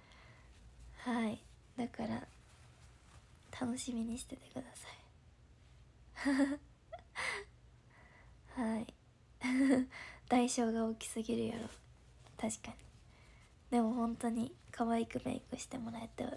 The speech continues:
満足でした。こんなに劇場公演休んだの、一年、一年前。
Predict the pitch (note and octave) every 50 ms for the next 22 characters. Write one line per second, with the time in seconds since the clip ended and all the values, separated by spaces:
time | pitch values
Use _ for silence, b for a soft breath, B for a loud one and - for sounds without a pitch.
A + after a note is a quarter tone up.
0 | - - A3 G#3+ A3 G#3+ A3 A3+ - - A#3 B3+ A#3 A#3 - - - - - -
1 | - - - - - - - - - - - - - - - - - - - -
2 | - - - - - - - - - - - - - - - - - - - -
3 | - - B B B B B B B B B B B - - C#4+ C4 C4+ C#4 C#4
4 | C4+ C4+ C4 C4 B3+ B3+ - C4 B3+ C4 B3+ B3+ B3+ - C4 B3 A#3+ A#3 A3 G#3+
5 | G#3+ G#3+ - - - A3+ A3 A3 A3+ A3 A3 A3+ A#3 - - - - - A3+ -
6 | - - - - C4+ C4+ - - - - - - - - - - - - C4 C4
7 | C4 C4 C4 - - C4 - - - - B3 - D#4+